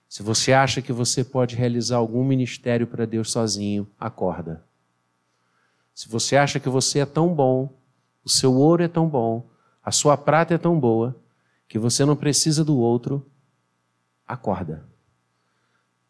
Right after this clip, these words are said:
Porque a obra de Deus se faz com dois ou três, no mínimo,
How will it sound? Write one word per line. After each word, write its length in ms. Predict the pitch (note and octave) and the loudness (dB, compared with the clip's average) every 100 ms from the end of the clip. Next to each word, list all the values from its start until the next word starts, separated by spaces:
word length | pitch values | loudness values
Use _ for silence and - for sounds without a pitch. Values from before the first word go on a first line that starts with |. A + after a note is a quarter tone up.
| _ - | _ -14
Porque 200 | - A2+ | -4 0
a 100 | G#2 | 4
obra 280 | B2 C3 | 2 2
de 120 | A#2 A#2 | -2 -2
Deus 260 | A#2 A#2 | -2 -2
se 80 | B2+ | -6
faz 600 | - G2 F2+ F#2 - - _ _ _ _ _ | -6 -6 -8 -10 -14 -16 _ _ _ _ _
com 160 | - G2 | -6 0
dois 300 | G2 G2 G#2 | 2 2 0
ou 80 | |
três, 600 | G2 F2+ E2+ D#2+ - - - - | -6 -6 -6 -6 -12 -14 -18 -8
no 100 | A#2 | -4
mínimo, 460 | G#2+ E2+ D#2+ D2+ | -2 -2 -6 -12